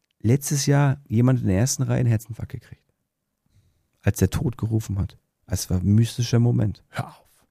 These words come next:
Speaker 1: Ja, wirklich.
Speaker 2: So wollen wir jetzt diese, diese Folge beenden?
Speaker 1: Keine Ahnung, hat auch was mit Entertainment zu tun. Also er hat's überlebt. <laughs>
Speaker 2: Okay, das ist die gute Nachricht.
Speaker 1: Schön, Thorsten, hat mir Spaß gemacht.
Speaker 2: Dankeschön für die Frage.
Speaker 1: Ja.
Speaker 2: Ähm, und wenn ihr weitere Fragen, Anregungen
Speaker 1: Ja.
Speaker 2: habt, schickt gerne eine Mail.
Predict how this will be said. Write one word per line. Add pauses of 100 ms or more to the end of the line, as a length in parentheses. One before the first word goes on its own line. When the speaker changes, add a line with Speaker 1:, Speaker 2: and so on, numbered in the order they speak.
Speaker 1:
Ja,
wirklich. (840)
Speaker 2:
So
wollen
wir
jetzt
diese,
diese
Folge
beenden? (160)
Speaker 1:
Keine
Ahnung,
hat
auch
was
mit
Entertainment
zu
tun.
Also
er
hat's
überlebt.
<laughs>
Speaker 2:
Okay,
das
ist
die
gute
Nachricht. (1200)
Speaker 1:
Schön,
Thorsten,
hat
mir
Spaß
gemacht.
Speaker 2:
Dankeschön
für
die
Frage. (260)
Speaker 1:
Ja.
Speaker 2:
Ähm,
und
wenn
ihr
weitere
Fragen,
Anregungen
Speaker 1:
Ja.
Speaker 2:
habt,
schickt
gerne
eine
Mail.